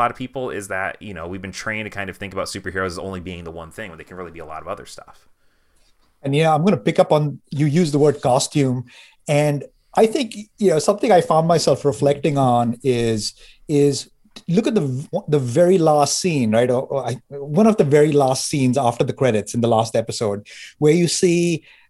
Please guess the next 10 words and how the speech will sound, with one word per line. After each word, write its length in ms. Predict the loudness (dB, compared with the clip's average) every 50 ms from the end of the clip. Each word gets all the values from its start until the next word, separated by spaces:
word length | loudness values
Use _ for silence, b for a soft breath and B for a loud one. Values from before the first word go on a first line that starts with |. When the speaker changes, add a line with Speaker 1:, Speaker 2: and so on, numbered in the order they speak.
| b -4
Speaker 2:
uh, 100 | -4 -2
the 140 | 0 0
Scarlet 640 | -2 -2 -2 0 2 2 4 4 4 4 2 2 0
Witch 640 | 0 2 4 4 4 2 -2 -4 -6 -8 -8 -8 -12 _ _
studying, 720 | -8 -8 -2 2 4 4 4 4 2 2 2 2 0 -2 -4 _
right, 300 | 2 4 4 4 4 2 0 0
in 120 | 0 2
her 200 | 4 4 2 2
Scarlet 500 | 2 0 0 2 4 4 4 4 2 2
Wig-, 320 | 2 2 2 2 0 -6